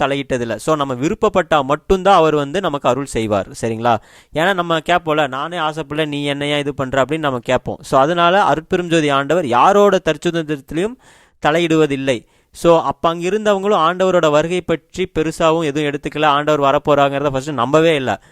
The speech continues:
So அதனால வந்தவர் மறுபடியும் சென்று விட்டார். ஓகேங்களா? So மறுபடியும் வள்ளலார் எப்ப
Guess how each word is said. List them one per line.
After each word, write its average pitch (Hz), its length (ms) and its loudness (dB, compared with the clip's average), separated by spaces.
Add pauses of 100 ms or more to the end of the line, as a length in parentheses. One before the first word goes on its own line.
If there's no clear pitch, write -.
So 165 160 2
அதனால 165 260 4
வந்தவர் 175 460 0
மறுபடியும் 180 440 -2
சென்று 139 300 -4
விட்டார். 110 460 -2
ஓகேங்களா? 113 580 0 (160)
So 143 160 -2
மறுபடியும் 170 420 2
வள்ளலார் 165 360 4
எப்ப 151 220 2